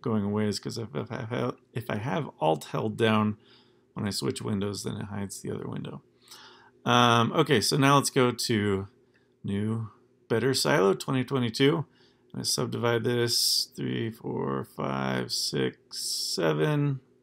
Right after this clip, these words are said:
Okay, now we're at a hundred thousand iso faces in both. And then, uh, Shift S to convert to edges. Uh,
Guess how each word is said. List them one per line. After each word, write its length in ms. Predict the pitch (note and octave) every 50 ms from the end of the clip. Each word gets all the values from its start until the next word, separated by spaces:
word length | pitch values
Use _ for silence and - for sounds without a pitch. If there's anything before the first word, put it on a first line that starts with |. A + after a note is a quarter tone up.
| _ _ _ _ _ _ _ _ _ _ _ _
Okay, 260 | - - A#2+ A2+ A2
now 180 | A#2+ B2+ G#2+ G#2+
we're 160 | G#2+ A2 A2
at 100 | A2 A2
a 200 | A2+ - G#2+ A2+ - _ _ _ _
hundred 320 | - - E3+ C#3 C3 -
thousand 560 | - C3+ C3 B2+ B2 A#2 B2 A#2+ A#2 A#2 - - _ _ _ _ _ _ _ _ _ _
iso 320 | D3+ D3+ D3 - E3+ D3+
faces 400 | - - D3 C#3 C3+ D3 E3 C#3+
in 140 | C3 C3+ B2+
both. 360 | B2+ C3+ C3+ C3+ B2+ - - - _ _ _ _ _ _ _ _ _ _ -
And 180 | A2+ A2 A2 G#2+
then, 460 | G#2+ G#2+ G#2+ G#2+ A2 A2 A2+ A#2+ - _ _ -
uh, 480 | - F#2+ - - - - - - C#3 C#3
Shift 480 | C#3 - - - C3 - - - - -
S 420 | - F3+ E3+ D3 C3+ - - -
to 240 | - - - - - -
convert 580 | - - - - - - - - - - _ -
to 260 | - - - - - -
edges. 680 | - G2 F#2+ F2 G2+ F#2+ F#2 F#2+ F#2 E2+ D#2+ - - - _ _ _ _ _ _ _ _ _ _ _ _ _ _ _ _ _ _ _ _ _ _ -
Uh, 580 | - - - - C#2+ - - - - - -